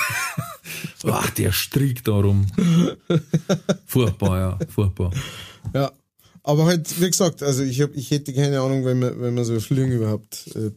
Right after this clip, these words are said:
Speaker 2: bindet.
Speaker 1: Krawatte kommt übrigens aus Kroatien, gell?
Speaker 2: <laughs> Echt?
Speaker 1: Ja. Die, äh, also soweit ich das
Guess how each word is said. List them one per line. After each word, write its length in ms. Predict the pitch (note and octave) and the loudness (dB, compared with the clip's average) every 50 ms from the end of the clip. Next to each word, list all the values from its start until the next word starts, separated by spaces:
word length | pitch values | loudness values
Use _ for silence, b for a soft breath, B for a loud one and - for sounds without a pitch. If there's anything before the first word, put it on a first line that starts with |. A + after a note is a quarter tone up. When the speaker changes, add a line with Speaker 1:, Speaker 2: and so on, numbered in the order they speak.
| _ | _
Speaker 2:
bindet. 680 | - B2 B2 A2+ A2+ - C3+ B2 A#2 A2+ - - - _ _ _ _ _ _ _ _ _ _ _ B B B B B | -12 -10 -10 -8 -6 -4 -2 -2 -4 -4 -8 -16 -20 _ _ _ _ _ _ _ _ _ _ _ B B B B B
Speaker 1:
Krawatte 400 | - - B2 C#3 E3+ G3 - F3+ | -4 -2 0 0 0 0 0 0
kommt 240 | D#3 - F#3+ F#3+ - | 2 2 2 2 2
übrigens 420 | - F#3+ F3+ F#3+ F#3+ F3+ E3+ D#3+ | 0 2 2 2 2 2 0 0
aus 220 | - C3+ D#3 - - | 0 -2 -2 -2 0
Kroatien, 560 | - B2+ B2+ C#3 D#3 D#3 - - G2+ F#2 F2 | 0 0 2 0 -2 -2 -2 0 0 0 0
gell? 160 | F2 A#2 D3 - - _ _ _ _ _ _ | 0 -2 -4 -6 -10 _ _ _ _ _ _
Speaker 2:
<laughs> 500 | - G2 F2+ - - - - D#3+ - - | -12 -10 -10 -8 -6 -2 0 0 0 0
Echt? 300 | - C3+ B2+ - - - B B B B B B B B B B B _ _ _ _ - | -2 -4 -4 -6 -8 -16 B B B B B B B B B B B _ _ _ _ -4
Speaker 1:
Ja. 240 | - C3 - - - _ _ _ B B B B B B B - | -4 -4 -4 -6 -10 _ _ _ B B B B B B B 0
Die, 300 | A#2+ A#2+ A#2+ A#2+ A#2 A#2+ B B B B B B - | 2 4 4 4 2 0 B B B B B B -2
äh, 440 | - A#2+ A#2+ A#2 A#2 A#2 A2+ A2+ A2+ A#2+ - - | 0 2 2 2 2 2 2 0 -2 -4 -6 -4
also 200 | - G#2+ G2+ G#2+ | -2 0 0 0
soweit 460 | G2+ - A#2 G#2+ A#2 C#3+ - - - | 0 0 2 2 0 0 -2 -4 -6
ich 100 | B2+ A#2+ | -8 -4
das 360 | - C3 A#2+ - - - - | -2 0 0 -2 -2 -8 -14